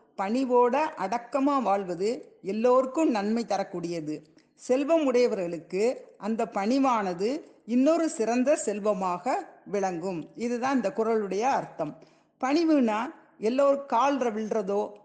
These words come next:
சுயமரியாதையை விட்டு கொடுக்கறதோ இல்ல. பணிவுனா என்னன்னா, அடக்கம்.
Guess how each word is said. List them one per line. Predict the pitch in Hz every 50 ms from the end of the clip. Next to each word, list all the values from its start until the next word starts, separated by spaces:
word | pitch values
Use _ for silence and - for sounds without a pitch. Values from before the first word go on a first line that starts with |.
| _ - -
சுயமரியாதையை | 254 269 285 311 302 285 247 226 240 233 247 240 226 233 226 214
விட்டு | 196 190 - 269
கொடுக்கறதோ | - - 208 175 - 196 180 180 208 226 226
இல்ல. | 196 180 180 180 160 147 - - - - _ _ _ _ _ - 226
பணிவுனா | 233 262 294 320 330 392 311 285 285 285
என்னன்னா, | 254 214 214 220 214 196 190 196 214 226 - -
அடக்கம். | 165 175 175 - - - - 208 160 143